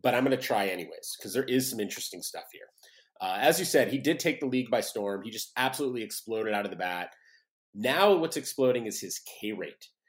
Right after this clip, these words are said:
He had a twenty-four percent K rate through four thirteen. So we're talking about, you know, the first week of games, basically, with a two eighty-three W R C plus. So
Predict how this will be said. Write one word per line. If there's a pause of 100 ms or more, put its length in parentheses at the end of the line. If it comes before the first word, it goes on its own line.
(180)
He
had
a
twenty-four
percent
K
rate
through
four
thirteen. (400)
So
we're
talking
about,
you
know, (100)
the
first
week
of
games,
basically, (320)
with
a
two
eighty-three
W
R
C
plus.
So